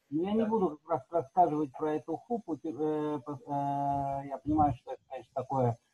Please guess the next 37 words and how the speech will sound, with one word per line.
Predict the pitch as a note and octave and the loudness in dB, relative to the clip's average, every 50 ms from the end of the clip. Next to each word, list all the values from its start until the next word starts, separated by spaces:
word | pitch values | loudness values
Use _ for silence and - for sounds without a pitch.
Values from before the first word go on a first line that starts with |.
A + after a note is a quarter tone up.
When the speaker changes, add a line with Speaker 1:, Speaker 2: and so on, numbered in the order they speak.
| _ _ _ - | _ _ _ -2
Speaker 1:
э, | C3 C3 C3 B2+ B2 | 0 2 4 4 4
не-, | B2+ C3+ C3 B2+ C3+ C3+ C3 B2 | 4 2 0 -2 -2 -2 -2 0
эпатирующее | - C3+ B2+ B2 A3 A3+ G#3+ F3+ D3 B2 - D#3 C3+ C3 B2 - | 0 -2 0 2 4 4 4 4 2 2 2 2 2 2 -2 -4
в | _ | _
чём-то | - C3 A#2+ A#2+ C#3 | 0 0 0 0 0
явление, | C3+ C3 B2+ B2 B2 A#2+ A#2 A#2+ A#2+ | 0 2 4 4 4 4 6 4 4
но | A#2+ B2+ B2+ | 4 2 2
про | B2+ C#3+ D3 | 0 2 2
это | E3+ - D#3+ | 2 2 0
я | D#3 | -2
как | D3 - | -2 -2
раз | D#3+ D3 A#2+ | -2 -2 -2
рассказывать | C#3+ D3 - - D#3+ D#3 D#3 D3 - | -4 -6 -4 -2 0 0 0 0 0
не | F3 | -2
буду, | E3 E3+ D#3+ D3+ | 0 0 -2 -2
потому | D3 D#3 D#3 D3+ C3+ | 0 2 2 2 2
что | B2+ - | 0 -2
из | D3 C#3+ | -2 0
этого | D3+ C#3 D3 D3 C#3 B2 | 0 0 0 -2 -2 -2
в | - - | -4 -2
конечном | D3 C#3+ C#3+ C3 - - C#3 A#2+ | 0 0 0 0 -2 -4 -4 -4
счёте | - D3 C3 - | -4 -6 -2 0
ничего | C#3+ C#3+ - - D3+ | 0 0 0 0 0
не | D#3+ F3+ | 0 0
вышло. | G3+ A#3 A#3+ G#3 - D3+ C3+ B2+ B2+ - - - _ _ _ _ _ | 2 2 0 0 2 0 0 0 0 -4 -8 -18 _ _ _ _ _
Э, | C#3 C#3 C#3+ | 0 2 4
вот, | C#3+ C#3 C#3 C#3+ D3 C#3 B2+ - | 4 4 4 4 4 4 2 0
э, | - C#3 C#3 C#3 C3+ C3+ C3+ C3+ C3 B2+ B2+ | 0 2 4 6 8 8 8 8 8 8 6
да | B2 C3+ | 6 6
и | C#3 C#3 C#3 C#3 C#3 C#3 C3+ C3+ C3+ A#2+ - | 6 6 6 6 4 4 4 4 4 4 4
как | - C3 A#2+ | 4 4 4
бы | A2+ A#2 C3 C3 B2+ | 6 8 8 8 8
воспоминания | B2+ B2+ B2 - D3+ C#3+ D3 D#3 D#3 D#3 D3 C#3+ | 8 6 6 6 8 10 12 12 12 12 10 10
у | C3+ C3+ | 8 6
меня | C3 C3 C3 C3 C3+ C3+ C3 | 6 6 8 8 8 8 8
об | C3 C3 | 8 6
этом | C3+ C3+ B2+ - - B2 B2 A2+ | 6 4 4 6 8 8 8 6